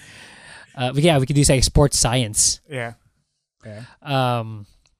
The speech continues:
Speaker 1: Anyways, yeah, no, we finished up that race. Uh, and I have one more, one more race for the season, and it's gonna be that Disney, Disney Run Avengers race.
Speaker 2: Gosh.
Speaker 1: And it's in, like, three weeks.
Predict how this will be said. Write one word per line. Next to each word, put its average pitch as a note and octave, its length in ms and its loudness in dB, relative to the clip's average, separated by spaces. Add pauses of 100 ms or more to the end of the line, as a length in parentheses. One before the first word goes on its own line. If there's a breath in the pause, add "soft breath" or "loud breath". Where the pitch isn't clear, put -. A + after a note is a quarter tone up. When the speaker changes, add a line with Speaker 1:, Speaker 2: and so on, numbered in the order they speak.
(560)
Speaker 1:
Anyways, E3 260 4
yeah, A#3 120 4
no, D3 160 4
we C3 100 0
finished D3 280 -4
up - 80 -12
that D3 140 -6
race. B2 460 -2
Uh, A2 540 -8 (540)
and D3 580 -2 (100)
I C3 80 -6
have C3 220 0
one C3+ 120 0
more, C3+ 520 0 (440 soft breath)
one B2+ 180 0
more D3+ 160 4
race C#3 200 2
for - 140 -6
the C#3 60 -6
season, A2+ 680 -4
and B2+ 80 -8
it's - 140 -10
gonna A#2+ 160 -6
be A#2 100 -2
that A2+ 260 -6
Disney, A#2 760 -4
Disney A#2+ 260 -2
Run A#2+ 340 -4 (120)
Avengers A#2+ 460 -4
race. D3 580 -8
Speaker 2:
Gosh. - 420 -16 (180)
Speaker 1:
And C3 100 -8
it's B2 180 -10
in, A#2 100 -6
like, A2 240 -6
three A#2 160 -6
weeks. A2+ 240 -8